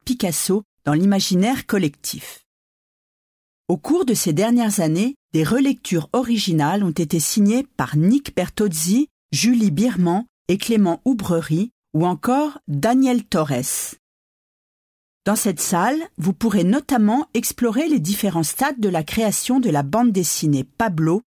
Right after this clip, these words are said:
qui met en scène les dix premières années de la vie du peintre à Paris. Conçu par le dessinateur français Clément Houbrerie, à partir d'un scénario de Julie Biermann,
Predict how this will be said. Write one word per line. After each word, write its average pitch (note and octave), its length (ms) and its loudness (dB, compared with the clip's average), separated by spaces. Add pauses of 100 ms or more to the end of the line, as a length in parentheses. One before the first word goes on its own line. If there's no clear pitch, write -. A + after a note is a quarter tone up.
(120)
qui - 160 0
met C#4 220 0
en A#3+ 80 2
scène C#4 320 0
les D#3+ 120 2
dix C#3+ 260 -4
premières G3+ 480 0
années F3 340 0
de D3+ 140 -2
la C#3+ 140 0
vie F#3+ 160 0
du F#3 140 -2
peintre G3 440 -4
à - 100 -4
Paris. D3+ 380 -6 (1300)
Conçu F#3 340 0
par G3+ 160 -2
le F3+ 100 2
dessinateur F3+ 600 0
français G#3 560 -2
Clément E3 480 0
Houbrerie, F3+ 640 0 (220)
à C#3 100 -2
partir F3 360 -2
d'un D#3 140 0
scénario F#3+ 560 0
de C#3 160 0
Julie D3 380 0
Biermann, E3 580 0